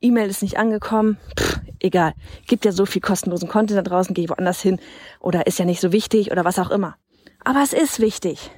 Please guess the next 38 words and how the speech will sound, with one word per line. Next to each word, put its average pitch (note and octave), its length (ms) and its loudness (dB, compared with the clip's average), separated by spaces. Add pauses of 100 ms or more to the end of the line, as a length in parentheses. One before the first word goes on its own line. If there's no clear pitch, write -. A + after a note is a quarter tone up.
(120)
weil A#3 100 2
da B3 140 2
wollte D4 260 2
gerade A#3+ 280 0
jemand C4 440 2 (800)
einen G4+ 200 4
Schritt - 280 -2
mit E4 100 0
dir D#4+ 160 2
weitergehen, C4 460 2
da F#3 100 -2
wollte C4+ 220 2
gerade D4 240 2
jemand C#4 500 2 (160)
bei C4 160 -2
dir C4 160 2
eintreten. C4 640 -2 (640)
Ja, A3+ 240 0
und B3+ 340 2 (380)
nach B3 160 0
jeder C#4+ 400 2
Möglichkeit D4 800 0
sollten C#4+ 320 2
wir C#4 100 4
sie C4 140 2
dann B3+ 240 0 (140)
entsprechend A#3+ 420 -2
auch A3+ 120 0
abholen, C4 440 2
weiterhelfen, A3+ 640 2
so A#3+ 80 -2
von A#3+ 100 -2
wegen, A#3+ 160 2
hey, A#3+ 220 -2
du B3 120 0
wolltest C4 360 -2
gerade G#3+ 400 0
aber. B3 340 0